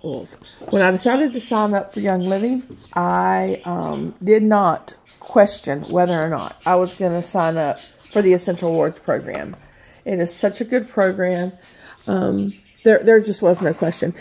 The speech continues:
And because I'm going from not a Young Living lifestyle to a Young Living lifestyle, I mean, yeah, I have my, um,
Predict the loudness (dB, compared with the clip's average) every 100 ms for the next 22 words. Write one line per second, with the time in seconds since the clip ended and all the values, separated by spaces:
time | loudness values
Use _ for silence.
0 | -14 -2 2 2 4 4 4 2 4 4
1 | 4 2 -2 -4 0 0 2 0 0 -2
2 | -6 -14 -20 -10 -2 0 2 2 4 4
3 | 4 4 2 4 2 0 -4 -12 _ _
4 | _ _ _ -20 -20 _ 2 2 0 0
5 | 2 2 0 -2 2 4 6 4 4 4
6 | 4 2 2 0 0 2 4 2 0 0
7 | 0 -2 0 4 4 4 2 -2 -2 0
8 | 0 0 0 -2 0 2 2 0 -4 -12
9 | -20 -20 -20 -20 -20 -10 0 2 4 2
10 | -2 -4